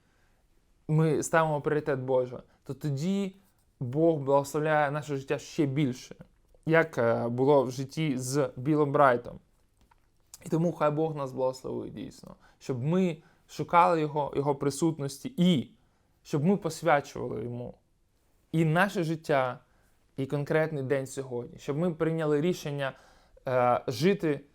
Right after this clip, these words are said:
Божим життям і підтверджували цей вибір щоденно. Можливо, як символ ви могли б підписувати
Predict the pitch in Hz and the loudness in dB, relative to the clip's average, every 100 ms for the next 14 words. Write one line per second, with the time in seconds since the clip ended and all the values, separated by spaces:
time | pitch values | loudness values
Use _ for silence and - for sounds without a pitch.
0 | _ 135 139 170 170 147 151 - 139 127 | _ 2 6 6 4 -4 -6 -4 -4 -4
1 | 127 - _ 127 123 151 151 170 160 139 | -8 -16 _ -4 -2 -2 4 4 4 -2
2 | 147 139 139 147 135 147 135 131 127 135 | -2 0 -2 -4 -4 -4 -4 -6 -4 -6
3 | 127 123 120 - _ _ _ _ _ _ | -4 -6 -8 -16 _ _ _ _ _ _
4 | _ _ _ _ - 180 190 285 196 165 | _ _ _ _ 2 2 2 2 4 4
5 | 170 170 - - 240 180 127 123 127 151 | 4 2 -8 -2 0 2 2 0 -2 -4
6 | 143 143 156 156 131 131 123 - _ _ | -4 -2 0 0 2 2 0 -8 _ _
7 | - 160 - 196 202 - 123 117 - - | -4 -4 0 -2 0 0 0 0 -4 -10